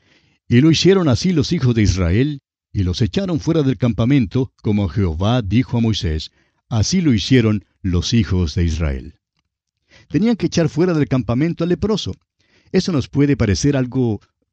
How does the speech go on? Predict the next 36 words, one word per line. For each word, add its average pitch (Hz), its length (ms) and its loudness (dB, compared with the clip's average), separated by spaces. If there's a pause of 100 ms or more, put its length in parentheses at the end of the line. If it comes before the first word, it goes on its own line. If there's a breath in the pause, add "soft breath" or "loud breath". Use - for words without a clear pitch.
(140)
cruel. 117 580 2 (460)
Pero, 151 120 -2
amigo 196 180 4
oyente, 147 340 -2 (100)
había 143 240 0
un 175 80 0
propósito 135 640 -4
muy 147 400 2
definido 165 720 -2 (380)
que 127 120 4
se 139 120 0
cumplía 113 400 2
con 104 160 0
esto. - 340 -10 (480)
Existía 131 400 0
el 170 60 2
peligro 147 340 0
de 127 80 0
la 107 80 -2
contaminación 98 840 0
y 160 60 -2
la 113 140 0
transmisión 117 640 -2
de 208 100 -4
la 143 60 0
enfermedad. 90 540 0 (600 loud breath)
Y 143 80 6
leemos 190 340 4
que - 60 0
el 147 80 0
campamento 131 640 2
no 117 260 2
debía 175 320 0
ser 196 200 -2
contaminado 101 720 0
porque 135 320 -2